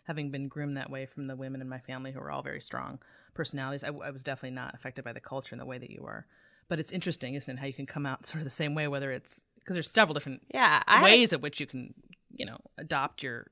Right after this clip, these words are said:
Speaker 1: certain mentality or whatever.
Speaker 2: I had a great upbringing with very g-, I mean, I had a, a great family, you know, that were, you know,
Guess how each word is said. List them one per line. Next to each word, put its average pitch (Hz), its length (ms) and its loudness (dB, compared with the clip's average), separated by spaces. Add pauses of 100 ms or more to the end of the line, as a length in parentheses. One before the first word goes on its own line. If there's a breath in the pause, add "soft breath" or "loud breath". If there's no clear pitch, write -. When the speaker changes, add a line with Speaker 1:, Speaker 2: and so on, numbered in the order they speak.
(140)
Speaker 1:
certain - 320 -8
mentality 127 480 -10
or 123 80 -14
whatever. 123 260 -16
Speaker 2:
I 202 100 10
had 294 140 6
a 226 60 8
great 165 380 6
upbringing 147 580 6
with 143 140 0 (240)
very 156 520 2 (320)
g-, 156 160 -2
I 156 140 2
mean, 156 160 0
I 147 80 4
had 156 160 2
a, 135 320 -6
a - 20 -2
great 147 320 -4
family, 131 540 -4 (160)
you 160 140 -6
know, 127 320 -4
that 131 160 -4
were, 143 160 -6 (200)
you 160 120 -6
know, 139 180 -8